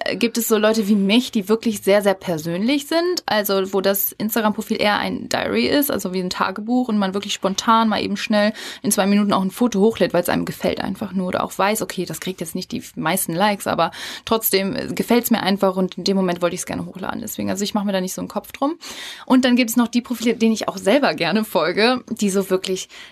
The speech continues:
inszeniert sind, die wunder-, wunderschön sind, die einfach nur wunderhübsch anzusehen sind, ähm, wo alles stimmt, wo alles perfekt ist, auch wenn's nicht vielleicht ganz spontan, es wirkt oft spontan, aber man weiß genau, dass das alles, äh, schon ein bisschen mehr Arbeit ist. Jedes Bild wird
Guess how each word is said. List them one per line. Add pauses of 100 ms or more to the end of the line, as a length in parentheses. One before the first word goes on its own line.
(140)
inszeniert
sind,
die
wunder-,
wunderschön
sind,
die (120)
einfach
nur (100)
wunderhübsch
anzusehen
sind,
ähm, (380)
wo
alles
stimmt,
wo
alles
perfekt
ist,
auch
wenn's
nicht
vielleicht
ganz
spontan,
es
wirkt
oft
spontan,
aber
man
weiß
genau, (360)
dass
das
alles,
äh,
schon
ein
bisschen
mehr
Arbeit
ist.
Jedes
Bild
wird